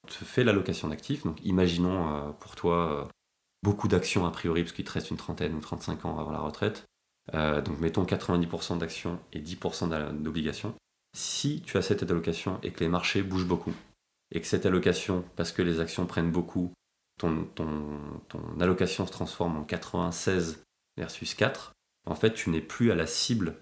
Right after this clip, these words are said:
qu'on avait décidé que tu sois. Et en fait, ce qui se passe chez la plupart des acteurs, c'est qu'ils ne bougent pas ton alloc. Ils vont pas faire les arbitrages pour te remettre à la cible.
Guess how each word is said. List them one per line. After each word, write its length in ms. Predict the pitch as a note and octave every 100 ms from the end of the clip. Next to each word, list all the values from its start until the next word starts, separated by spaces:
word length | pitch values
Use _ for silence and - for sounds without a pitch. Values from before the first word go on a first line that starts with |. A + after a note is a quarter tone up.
| -
qu'on 140 | - D#2
avait 180 | D2+
décidé 540 | D2 D#2 - E2 E2 D2+
que 100 | -
tu 140 | -
sois. 320 | - A2+ - - _ _ _ _
Et 80 | -
en 40 |
fait, 140 | - A2+
ce 80 | -
qui 100 | -
se 60 |
passe 200 | - A2
chez 100 | -
la 60 | D2
plupart 280 | F2 G#2 F2
des 80 |
acteurs, 240 | E2 - C3
c'est 140 | -
qu'ils 160 | - E2
ne 80 | D2+
bougent 320 | F2 F#2+ -
pas 100 | A2
ton 160 | G#2+
alloc. 300 | F2 D#2 - -
Ils 40 |
vont 80 | D#2+
pas 180 | F2 F#2
faire 180 | - F#2+
les 160 | D#2+
arbitrages 540 | D#2 D#2 D2+ G2 G2 -
pour 140 | -
te 80 | E2+
remettre 340 | D#2+ E2 -
à 60 | F2
la 40 |
cible. 220 | - -